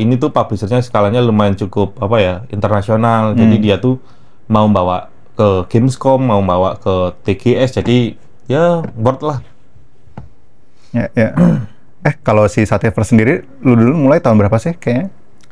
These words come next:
Speaker 2: Dua ribu,
Speaker 1: Dua ribu empat belas.
Speaker 2: dua ribu empat belas ya?
Speaker 1: Heeh, dua ribu empat belas. Itu masih inget kok ada apa? A K T masih kecil, terus sempat ngintip Arsanesia, terus
Speaker 2: Ngintip tuh. <laughs>
Speaker 1: dulu
Speaker 2: Permisi.
Speaker 1: sempat,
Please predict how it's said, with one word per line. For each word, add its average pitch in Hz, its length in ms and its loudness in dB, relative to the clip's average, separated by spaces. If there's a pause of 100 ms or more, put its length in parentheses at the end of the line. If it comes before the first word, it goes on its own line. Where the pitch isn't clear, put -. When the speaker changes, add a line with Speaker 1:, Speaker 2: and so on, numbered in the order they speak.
(140)
Speaker 2:
Dua 113 160 4
ribu, - 0 -
Speaker 1:
Dua - 0 -
ribu 113 240 4
empat 113 160 2
belas. 107 280 0 (200)
Speaker 2:
dua 123 80 4
ribu 110 80 2
empat 113 120 -2
belas 113 200 2
ya? - 80 0
Speaker 1:
Heeh, 104 320 2 (240)
dua 104 80 0
ribu 98 160 -2
empat 101 120 -2
belas. 98 280 0
Itu 113 240 -2
masih 120 480 2
inget 117 240 0
kok 98 160 -2
ada 90 560 -4
apa? 147 240 -6 (580)
A 104 80 -4
K - 140 -6
T - 100 -2
masih 107 300 2
kecil, 123 340 4 (320)
terus 101 240 0
sempat 98 380 -4
ngintip 101 340 0
Arsanesia, 107 960 0 (580)
terus 95 400 0
Speaker 2:
Ngintip - 320 4
tuh. - 240 0 (720)
<laughs> - 800 -2
Speaker 1:
dulu 131 160 4
Speaker 2:
Permisi. 160 160 2
Speaker 1:
sempat, 160 200 6